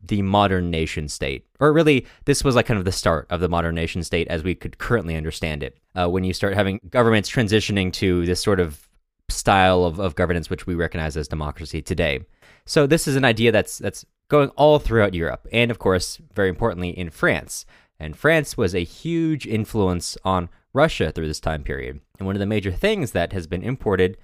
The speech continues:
as a kind of a fashionable ideology is liberalism. And liberalism is something that you've heard of all your life. If you're in political science, you might understand what I mean, but if you're not, let me walk it back a few steps.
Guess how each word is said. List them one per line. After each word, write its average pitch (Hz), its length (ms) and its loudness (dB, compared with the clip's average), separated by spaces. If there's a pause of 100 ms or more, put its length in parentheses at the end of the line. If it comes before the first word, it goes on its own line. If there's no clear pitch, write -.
(240)
as 82 180 -6
a 78 60 -12
kind 92 180 -2
of 82 80 -2
a 78 60 -6
fashionable 87 680 0
ideology 98 680 0
is 107 380 -2
liberalism. 92 800 0 (160)
And 98 200 -4
liberalism 156 460 2
is 113 100 2
something 120 300 0
that 82 180 -2
you've 95 320 0
heard 92 160 0
of 117 140 2
all 90 160 -2
your 78 160 -2
life. 87 340 -2 (160)
If 147 180 0
you're 160 260 2 (200)
in 151 200 2
political 151 260 2
science, 151 300 -2
you 139 40 -4
might 139 100 0
understand 123 380 -4
what 117 80 0
I 107 60 0
mean, 113 220 -2
but 87 100 -4
if - 100 -8
you're 101 60 -4
not, 117 300 -2
let 131 100 -2
me 135 80 0
walk 123 220 2
it - 80 -12
back 90 180 0
a 85 60 -10
few 87 120 -4
steps. - 360 -6